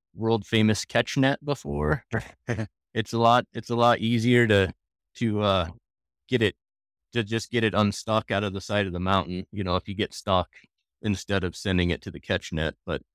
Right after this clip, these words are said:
Speaker 1: and, and much preferred on, on whoever's wallet it is that you're riding their snowmobile up there.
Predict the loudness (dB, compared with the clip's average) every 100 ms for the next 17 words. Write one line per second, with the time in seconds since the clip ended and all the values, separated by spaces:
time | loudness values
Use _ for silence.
0 | 0 2 2 0 0 0 -2 2 2 2
1 | -12 -6 -6 0 2 2 -2 -10 _ -18
2 | -2 0 2 -2 -8 _ _ _ _ _
3 | -6 -4 -6 -12 -4 0 0 -2 -8 _
4 | _ _ 2 4 6 2 -2 -4 -4 -6
5 | -10 -6 0 0 0 -2 -4 -4 0 0
6 | -2 -4 -4 -4 -2 -2 -4